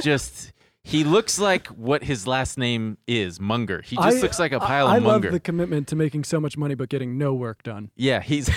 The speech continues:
Speaker 1: <laughs> he's ninety-eight years old, and we've got this TikTok. This is what, <laughs> goddamn, he looks dead. But this is what he says about you guys. The, the volume button is currently muted on it.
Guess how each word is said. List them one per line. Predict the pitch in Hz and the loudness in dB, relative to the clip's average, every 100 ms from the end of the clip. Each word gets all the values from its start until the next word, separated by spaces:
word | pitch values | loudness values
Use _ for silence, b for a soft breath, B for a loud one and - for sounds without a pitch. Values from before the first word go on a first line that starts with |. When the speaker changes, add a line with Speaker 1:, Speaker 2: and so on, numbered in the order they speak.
| - - - | 0 -4 -2
Speaker 1:
<laughs> | 170 233 - - | -4 -4 -10 -8
he's | 143 139 117 | -6 -4 0
ninety-eight | 143 202 202 160 156 131 | 0 0 0 0 0 0
years | 131 98 | -2 0
old, | 107 101 95 - | 0 -2 -4 -10
and | 107 110 | -10 -8
we've | 110 | -6
got | 147 147 | -6 -4
this | 156 - | -8 -6
TikTok. | 135 - 120 101 | -6 0 0 0
This | 101 156 | -4 -4
is | 196 | -6
what, | 120 107 | -8 -6
<laughs> | - - - - | -4 -4 -8 -10
goddamn, | 151 - 156 | -6 -4 -2
he | 139 139 143 | -2 -2 0
looks | 180 - | -2 -2
dead. | - - 123 - - - 120 B B B _ | -8 -2 -2 -2 -6 -6 -10 B B B _
But | 139 143 | -2 0
this | 165 190 | -2 -4
is | 165 | -2
what | 185 | 0
he | 175 | 0
says | - 135 123 123 113 | 0 0 0 -2 -6
about | 117 101 113 117 - | -4 0 2 0 -4
you | 120 160 | -10 -4
guys. | 135 85 80 | -2 -2 -2
The, | 101 110 | 0 0
the | 98 | 0
volume | 101 120 131 127 | 0 0 2 0
button | 113 110 98 | -2 -2 -4
is | 90 - - _ - | -6 -8 -16 _ -6
currently | 127 107 95 | -4 -2 -2
muted | 92 92 87 82 | -2 -2 -2 -6
on | 80 | -6
it. | 82 | -8